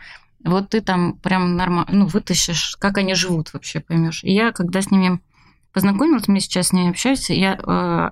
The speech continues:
общаемся, я вот какую вытащила историю. Они, то есть им помогает волонтёр с ProCharity. Этот волонтёр становится таким узлом,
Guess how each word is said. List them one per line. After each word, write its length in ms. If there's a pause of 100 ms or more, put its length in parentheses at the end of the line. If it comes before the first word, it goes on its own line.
общаемся, 600 (380)
я 140
вот 180
какую 380
вытащила 720 (440)
историю. 540 (260)
Они, 560
то 60
есть 160
им 140
помогает 520
волонтёр 460
с 60
ProCharity. 760 (540)
Этот 320
волонтёр 520
становится 560
таким 340
узлом, 680